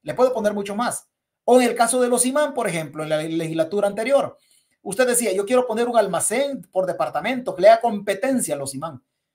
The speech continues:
Los Imán no se iban a quedar callados. ¿Por qué? Porque también tenían sus diputados. El caso, por ponerle un ejemplo, el caso del diputado Velázquez Parker,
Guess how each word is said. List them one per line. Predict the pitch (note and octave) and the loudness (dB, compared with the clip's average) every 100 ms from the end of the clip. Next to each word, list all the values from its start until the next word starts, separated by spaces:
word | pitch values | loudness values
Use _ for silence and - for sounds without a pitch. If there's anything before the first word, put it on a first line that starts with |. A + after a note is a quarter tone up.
| _ - | _ -4
Los | D#3+ D3+ | -2 -2
Imán | C3+ G#3+ B3 - | -4 -6 -8 -8
no | F#3+ | -8
se | F#3 | -4
iban | D3+ | -6
a | |
quedar | D3 C#3 | -4 -6
callados. | - D#3+ A#3+ - | -4 -2 -2 -2
¿Por | E3 | -6
qué? | G#3 | -8
Porque | C#3 - | -10 -10
también | C3 C#3 E3 | -8 -8 -6
tenían | F#3 G3 | -6 -6
sus | A3 | -6
diputados. | A#3+ A#3+ C#4+ C4+ B2 - _ _ _ | -8 -6 -2 -2 -4 -10 _ _ _
El | E3 E3 | -8 0
caso, | F#3 F3 | 0 0
por | E3 | -4
ponerle | D#3 F#3 G#3 | -2 0 0
un | |
ejemplo, | A3+ C4 E3+ | 0 -2 -4
el | D#3 | -2
caso | F#3 G3 | 0 0
del | G3 | -2
diputado | F3+ F3+ G3 G3 | -4 2 4 4
Velázquez | A#3 - F#3 - | 2 0 -2 -2
Parker, | C#4 - B2 | 0 0 -8